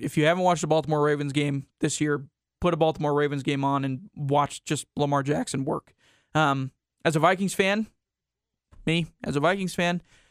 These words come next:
we've secured another moral victory, keeping it close with the Ravens, which amounts to a nice three and five record. Um, and I'm dead inside, so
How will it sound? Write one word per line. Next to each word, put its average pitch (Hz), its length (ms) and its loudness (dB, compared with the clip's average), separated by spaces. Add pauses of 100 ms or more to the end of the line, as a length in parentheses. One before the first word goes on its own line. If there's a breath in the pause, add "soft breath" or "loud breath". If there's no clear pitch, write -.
(640 soft breath)
we've 170 140 2
secured 208 320 2
another 226 380 4
moral 220 280 2
victory, 190 420 0
keeping 180 300 -4
it 170 100 -8
close 190 240 -2
with 165 100 -4
the 156 60 2
Ravens, 214 540 0 (220 loud breath)
which 143 160 -4
amounts 156 320 -2
to 156 100 0
a 143 40 0
nice 156 420 -2
three 156 200 -2
and 143 100 -2
five 139 220 2
record. 196 480 0 (320 loud breath)
Um, 143 520 -2 (800)
and 131 120 -2
I'm 143 140 0
dead 151 200 2
inside, 131 560 -2 (100)
so - 340 -4